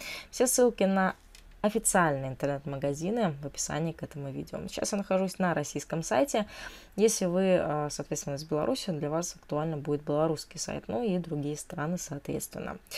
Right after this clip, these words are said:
Давай с вами перейдём. Это серия органических минералов, э, здоровье. Да, вот тут здоровье, органические минералы и будет селен находиться. Это антиоксидант, э, органический селен в концентрированной форме, усиленный экстрактами растений, витаминами С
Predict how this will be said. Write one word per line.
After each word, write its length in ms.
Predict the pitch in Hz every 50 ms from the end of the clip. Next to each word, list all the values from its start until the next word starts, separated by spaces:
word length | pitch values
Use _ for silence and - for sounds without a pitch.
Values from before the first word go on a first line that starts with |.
| - - - - - -
Давай 140 | - 254
с 80 | 269 -
вами 140 | 247 226 214
перейдём. 580 | 202 190 185 185 180 185 220 254 302 294 254 214 208
Это 340 | 202 190 190 - 185 175 165
серия 400 | 160 - - 185 180 165 160 147
органических 640 | 151 156 160 160 160 151 - - - - - -
минералов, 640 | 180 175 175 175 185 120 285 294 190 226 - - -
э, 280 | - 165 160 156 156 156
здоровье. 600 | 151 151 - 151 - 220 262 277 269 240 226 220 214 - -
Да, 100 | 170 175
вот 180 | 170 160 160
тут 180 | - - 147 151
здоровье, 540 | 151 143 143 151 156 214 277 294 277 254 226
органические 640 | 202 185 170 165 170 170 - - - - - 151 151
минералы 560 | 147 147 147 151 196 240 269 247 208 185 160 - - -
и 280 | 180 175 170 175 202 220
будет 400 | 202 165 139 165 165 175 175 -
селен 540 | - - - - - 165 160 160 143 139 147
находиться. 580 | 151 - - 143 143 165 - - - - - - - - - - - - - - - -
Это 200 | 269 277 - 247
антиоксидант, 960 | 202 175 - - 165 160 - - - 170 160 180 196 233 285 285 269 - - -
э, 400 | 190 165 160 156 156 151 160 - -
органический 500 | 151 165 170 175 175 - - - - 160
селен 280 | - - 175 196 208
в 40 | -
концентрированной 840 | - 175 156 - 165 160 - 170 165 156 147 139 143 139 143 143 - -
форме, 320 | - 208 247 285 269 262 220
усиленный 560 | 170 - - - 175 165 160 156 151 143 143
экстрактами 640 | - - - - 156 147 - - - 139 139 139 139
растений, 540 | - 139 - - - - 208 240 254 254 220
витаминами 520 | 160 151 - 143 143 143 139 139 139 135 -
С 360 | - - - 170 190 220 240